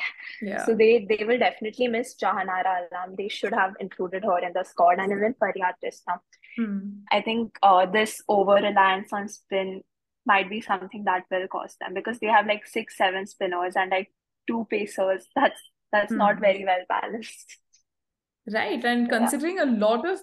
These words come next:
Speaker 1: Bangladesh's squad composition is just under nineteen stars, it goes to show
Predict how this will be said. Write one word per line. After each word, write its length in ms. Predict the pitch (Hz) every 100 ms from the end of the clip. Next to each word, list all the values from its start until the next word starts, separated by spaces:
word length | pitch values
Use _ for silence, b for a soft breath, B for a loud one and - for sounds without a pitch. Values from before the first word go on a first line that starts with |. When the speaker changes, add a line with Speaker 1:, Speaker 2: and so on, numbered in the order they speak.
| 220
Speaker 1:
Bangladesh's 640 | 214 214 254 277 302 294
squad 340 | - 208 226 240
composition 520 | 240 233 254 254 277
is 160 | 269 202
just 320 | 220 233 233 -
under 280 | 208 208
nineteen 420 | 247 247 240 262 262
stars, 320 | - 240 269
it 140 | 208
goes 240 | 226 233 233
to 100 | 339
show 300 | - 277 277